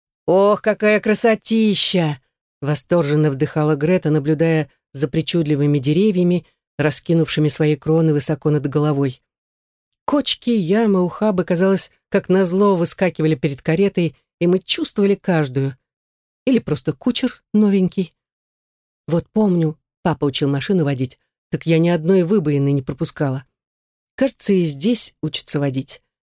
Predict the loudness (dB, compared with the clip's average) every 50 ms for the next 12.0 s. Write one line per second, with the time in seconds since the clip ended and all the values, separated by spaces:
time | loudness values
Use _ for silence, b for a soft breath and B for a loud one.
0 | _ _ _ _ _ _ _ _ _ _ _ _ 0 0 0 2 0 0 0 0
1 | 0 0 -2 -2 -2 -4 -2 -2 -2 -2 -2 -6 _ _ _ _ _ _ _ _
2 | _ _ _ _ _ _ -2 0 2 2 2 2 2 2 4 4 4 2 2 0
3 | 0 -2 -6 _ _ _ _ _ _ _ _ _ _ _ 0 2 4 4 4 2
4 | 2 2 2 4 4 4 4 2 0 0 0 0 2 2 2 2 2 0 0 -2
5 | -4 _ _ _ _ _ _ _ _ _ _ _ _ _ _ _ _ _ _ _
6 | -4 -2 0 0 0 0 0 -2 0 0 0 0 0 -2 -2 0 2 2 2 2
7 | 2 0 0 -2 0 2 2 2 2 2 2 2 2 2 2 2 2 0 -2 b
8 | b b b -4 -4 -2 -2 -2 0 0 0 0 0 0 0 0 0 0 -2 -4
9 | -8 _ _ _ _ _ _ _ _ _ _ _ _ _ _ _ _ _ _ _
10 | _ _ _ _ _ _ _ _ -4 0 2 2 2 2 0 -2 -2 0 -2 -2
11 | -2 -4 -4 -2 -2 0 0 0 2 2 2 2 2 4 4 2 2 0 -2